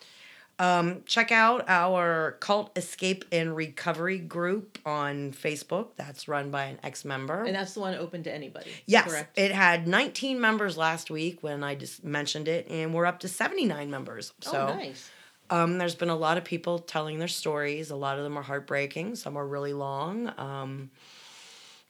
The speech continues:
Speaker 1: if you think it can help somebody, please let them know. And don't cost nothing to be kind, guys.
Speaker 2: Nope.
Speaker 1: Do you have anything to add?
Speaker 2: I don't.
Speaker 1: You had something,
Speaker 2: I
Speaker 1: but
Speaker 2: s-,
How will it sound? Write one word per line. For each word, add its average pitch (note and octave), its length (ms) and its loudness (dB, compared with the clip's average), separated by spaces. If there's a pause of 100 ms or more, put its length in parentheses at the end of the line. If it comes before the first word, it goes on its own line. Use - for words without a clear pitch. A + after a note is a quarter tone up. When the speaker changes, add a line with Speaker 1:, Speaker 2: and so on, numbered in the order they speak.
(200)
Speaker 1:
if F3 280 4
you D#3+ 40 -4
think F3+ 280 0
it - 80 -20
can E3+ 100 -4
help E3+ 180 4
somebody, G3 600 0
please D3 720 -6
let C#3 260 -4
them C#3 240 -6
know. D#3 480 -2 (380)
And D#3 1200 -4 (1700)
don't G3+ 220 6
cost A3+ 240 8
nothing A#3 200 6
to A3+ 60 2
be G#3+ 60 0
kind, G3+ 320 4
guys. E3+ 500 2
Speaker 2:
Nope. G3 260 -8 (480)
Speaker 1:
Do - 120 -4
you B3+ 60 6
have C#4+ 80 2
anything D4 340 -2
to C#4+ 120 0
add? A#3 500 -2 (140)
Speaker 2:
I D#3+ 60 -16
don't. E3+ 360 -16 (420)
Speaker 1:
You F4 160 6
had A#4+ 120 4
something, A#3+ 400 6
Speaker 2:
I - 40 0
Speaker 1:
but G3+ 160 4
Speaker 2:
s-, - 60 -12